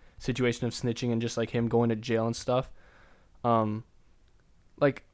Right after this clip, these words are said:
I can see wh-, I can see why they don't wanna advertise for him and, and do all this stuff for him. Like, I'm sure if he didn't have,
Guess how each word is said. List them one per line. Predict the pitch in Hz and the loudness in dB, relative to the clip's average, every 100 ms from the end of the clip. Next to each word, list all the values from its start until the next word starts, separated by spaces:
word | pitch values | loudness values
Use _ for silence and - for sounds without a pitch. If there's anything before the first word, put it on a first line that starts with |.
| _ - | _ 0
I | 139 | 2
can | 165 156 | 6 4
see | - - 143 143 | 4 2 8 10
wh-, | 135 117 117 | 10 8 6
I | 127 | 6
can | 143 156 | 4 4
see | 139 - - 147 | 4 0 4 8
why | 139 135 | 10 10
they | 131 127 | 8 4
don't | 107 123 120 120 | 4 6 8 8
wanna | 117 113 - | 4 2 0
advertise | 110 110 107 - 107 104 | -2 -2 -4 -4 -6 -6
for | - 113 | -4 -4
him | 110 107 | -2 -4
and, | 107 - - | -4 -8 -8
and | 117 - - | -8 -6 0
do | 127 | 4
all | 117 110 | 6 6
this | 107 | 2
stuff | - - 117 110 - - - | -4 -6 -2 -2 -2 -12 -2
for | 117 110 | 0 0
him. | 127 139 160 - _ _ _ _ _ - - _ _ _ _ _ - | 0 0 -2 -10 _ _ _ _ _ -20 -20 _ _ _ _ _ 4
Like, | 147 139 - - - | 4 4 -8 -20 0
I'm | 147 196 | 4 4
sure | - 151 151 208 208 - _ _ _ _ | 4 6 8 6 0 -16 _ _ _ _
if | - - | -4 0
he | 143 | 0
didn't | 113 123 139 | 4 4 6
have, | 139 139 139 | 8 6 4